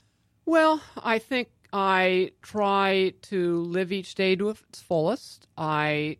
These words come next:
try to improve myself, whether it be reading, writing. I exercise every day. I think it's really important to stay fit for women as we age. And I even teach an older ladies exercise class.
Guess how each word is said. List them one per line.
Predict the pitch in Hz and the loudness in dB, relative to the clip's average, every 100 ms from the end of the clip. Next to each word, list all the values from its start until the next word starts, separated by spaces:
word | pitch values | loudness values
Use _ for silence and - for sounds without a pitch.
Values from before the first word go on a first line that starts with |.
| _ | _
try | - 175 175 175 | -8 -4 -2 -4
to | - 190 165 | -6 -6 -4
improve | 160 147 - 208 208 | -4 -8 -8 -6 -6
myself, | 190 156 156 156 156 233 - _ _ _ _ _ | -4 -6 -4 -4 -2 -4 -8 _ _ _ _ _
whether | 175 160 | -4 -4
it | 147 | -2
be | 160 165 | -4 -4
reading, | 151 170 165 180 220 247 _ _ _ _ | -2 0 2 2 0 -4 _ _ _ _
writing. | 165 151 151 147 185 233 _ _ _ _ _ - | -6 -2 0 0 -4 -4 _ _ _ _ _ -6
I | 147 | -4
exercise | - - 190 - 180 175 | -4 -6 -8 -4 -2 -2
every | 180 175 180 | -2 -2 -2
day. | 180 220 | -2 -4
I | 214 | -6
think | 185 165 | -6 -6
it's | 160 170 | -8 -8
really | 160 156 | -8 -8
important | - 175 147 170 165 - | -8 -8 -6 -8 -10 -12
to | - 170 | -10 -8
stay | - - 151 | -8 -8 -8
fit | - - 202 - _ _ _ _ _ _ | -8 -6 -6 -6 _ _ _ _ _ _
for | - 180 165 | -12 -6 -4
women | 160 180 185 185 | -2 -2 0 -2
as | 175 170 - | -2 -4 -4
we | 175 | -4
age. | 180 185 233 285 - - - | 0 0 0 -4 -10 -16 -10
And | 175 170 165 160 - | -4 -2 0 -2 0
I | 180 | 0
even | 190 196 | 0 -2
teach | - 196 | -6 -6
an | 190 | -4
older | 170 185 175 180 - | -2 -2 -2 -4 -4
ladies | 180 180 175 156 | -4 -4 -2 -4
exercise | 175 - 165 160 156 - | -8 -10 -8 -4 -4 -6
class. | - 156 247 - | -6 -2 -4 -6